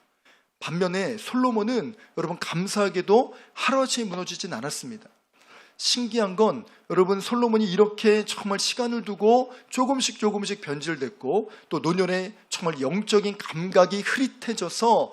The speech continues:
이제 정말 그야말로 '이게 이방인의 왕이냐?'라고 생각이 들 정도로 우상의 왕이 되어질 정도로 변질되었는데 그 중간에 여러분 사인이 있었을 거예요. 근데 신기하게도 성경의 많은 부분들을 보면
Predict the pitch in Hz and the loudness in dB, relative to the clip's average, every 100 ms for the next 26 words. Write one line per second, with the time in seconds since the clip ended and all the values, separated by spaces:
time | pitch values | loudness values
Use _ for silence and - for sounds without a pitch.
0 | - - - 220 233 214 196 - 190 180 | -10 -12 0 0 6 6 6 0 -6 2
1 | 196 196 180 156 196 208 131 - - - | 4 6 4 6 8 10 8 0 -12 -12
2 | 185 208 202 151 - 208 208 208 175 170 | -2 0 0 0 2 2 4 4 4 0
3 | 180 175 208 202 127 - - - 151 190 | 0 4 6 6 4 -2 -18 -6 -2 0
4 | - 233 240 226 190 196 190 165 156 226 | 0 0 2 2 0 -2 -4 -4 4 4
5 | 277 - - 156 170 214 185 202 214 226 | 4 -4 -16 -8 -2 0 4 4 4 0
6 | 151 196 247 202 196 196 208 196 165 160 | -2 -2 0 2 2 0 -2 -4 -6 -2
7 | 180 180 160 170 190 165 160 147 147 202 | -2 0 -4 -2 -2 0 -2 -4 0 6
8 | 247 151 113 - - - _ 262 - - | 6 6 0 -10 -20 -20 _ -2 0 -2
9 | 214 226 226 208 208 226 220 - 233 285 | 2 4 6 4 4 0 -4 2 2 2
10 | 254 220 208 233 - 151 131 180 185 135 | -2 -2 -4 -4 -4 -4 -2 0 2 0
11 | 107 - _ - _ - 240 - - 277 | -4 -12 _ -20 _ -4 0 0 0 2
12 | 262 226 202 143 220 - - - - - | 2 2 0 -2 -2 -6 -18 -20 -14 -4
13 | 262 247 240 233 175 120 196 233 214 202 | -2 0 2 2 0 -2 0 0 -2 -2
14 | 196 170 160 240 180 113 | -2 -2 0 2 2 -2